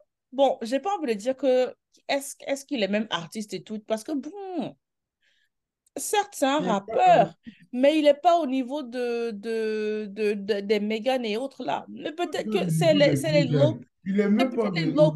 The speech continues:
Speaker 2: niveau des
Speaker 1: rappers.
Speaker 2: artistes de, de, de
Speaker 1: Mais
Speaker 2: ville
Speaker 1: ce
Speaker 2: et
Speaker 1: sont
Speaker 2: tout.
Speaker 1: les local rappers, ceux qui ont fait les
Speaker 2: Non,
Speaker 1: trucs
Speaker 2: il
Speaker 1: de
Speaker 2: n'est même pas
Speaker 1: sound.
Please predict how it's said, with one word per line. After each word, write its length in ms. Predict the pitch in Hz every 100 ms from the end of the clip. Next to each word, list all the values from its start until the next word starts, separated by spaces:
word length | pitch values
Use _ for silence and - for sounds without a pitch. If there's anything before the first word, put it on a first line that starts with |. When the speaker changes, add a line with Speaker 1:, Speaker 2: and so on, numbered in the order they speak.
| 302
Speaker 2:
niveau 120 | 302
des 60 | 285
Speaker 1:
rappers. 460 | 285 131 240 117
Speaker 2:
artistes 640 | 123 127 - 175 151 - -
de, 240 | 120 113
de, 200 | 113 117
de 120 | 107 110
Speaker 1:
Mais 100 | 359
Speaker 2:
ville 220 | 349 -
Speaker 1:
ce 40 | 349
Speaker 2:
et 60 | -
Speaker 1:
sont 100 | 392
Speaker 2:
tout. 60 | 370
Speaker 1:
les 120 | 302
local 560 | 262 254 302 302 302 269
rappers, 400 | 269 269 - 247
ceux 200 | - 302
qui 140 | - -
ont 80 |
fait 200 | 160 - -
les 80 |
Speaker 2:
Non, 60 | -
Speaker 1:
trucs 120 | 135
Speaker 2:
il 40 | -
Speaker 1:
de 40 | -
Speaker 2:
n'est 60 |
même 100 | -
pas 260 | 262 240 247 247
Speaker 1:
sound. 140 | 151